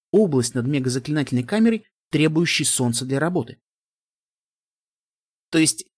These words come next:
как бы это можно было провернуть, не разворошив улей Анклава?" Каламити расхохотался. "Ё-моё, чё на этот раз планируешь-то, Литл Пип?" "Чисто теоретически". "Агась, ну, конечно", ответил он, явно не поверив ни единому моему слову.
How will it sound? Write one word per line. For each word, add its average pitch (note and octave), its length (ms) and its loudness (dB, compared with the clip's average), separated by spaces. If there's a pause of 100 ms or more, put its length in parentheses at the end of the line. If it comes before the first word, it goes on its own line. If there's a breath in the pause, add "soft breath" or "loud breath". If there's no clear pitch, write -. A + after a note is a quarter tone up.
(440)
как F3+ 240 2
бы D3+ 120 4
это E3 160 2
можно D3 300 0
было C#3 260 0
провернуть, D3+ 720 -2 (200)
не E3 200 2
разворошив E3 680 2
улей F#3 260 0
Анклава?" F3+ 640 0 (540)
Каламити A#2+ 440 -2
расхохотался. B2 640 -6
"Ё-моё, D3+ 600 0 (380)
чё - 220 4
на F3 120 4
этот D#3+ 140 -2
раз D#3 180 0
планируешь-то, D#3 580 2
Литл B2+ 260 0
Пип?" A#2+ 300 -8 (560)
"Чисто - 280 -8
теоретически". B2+ 680 0 (260)
"Агась, D#3 540 2 (260)
ну, F#3+ 280 6
конечно", F3 600 0 (400)
ответил C#3 360 -2
он, C3+ 60 2
явно C3+ 280 2
не C3+ 120 0
поверив D3+ 340 0
ни D3 80 0
единому C#3 340 0
моему B2+ 260 2
слову. G#2 360 -4